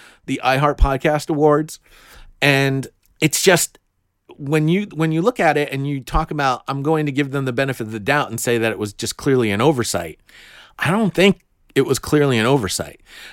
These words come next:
I think this is very, I think they had a very calculated idea. I don't think they understood the amount of backlash they were going to receive. That, I think, is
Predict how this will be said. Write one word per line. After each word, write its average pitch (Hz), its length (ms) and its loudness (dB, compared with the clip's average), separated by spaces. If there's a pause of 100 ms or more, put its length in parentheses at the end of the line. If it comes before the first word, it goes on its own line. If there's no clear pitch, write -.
I - 100 -6
think 117 240 -4
this 120 180 -4
is 113 160 -4
very, 139 360 0
I 117 80 2
think 135 300 -8
they 120 200 0
had 135 220 -4
a 117 60 -4
very 131 260 -4
calculated 156 720 0
idea. 120 580 0 (420)
I 147 80 4
don't 160 280 2
think - 300 -6
they 120 320 0 (100)
understood 127 840 2
the 123 120 -2
amount 117 440 -2 (140)
of 98 300 -2 (180)
backlash - 840 0 (180)
they 110 140 4
were 104 120 0
going 98 280 0
to 95 80 -6
receive. 82 600 -6 (320)
That, 143 300 2
I 113 120 2
think, 104 220 -4
is 92 260 -4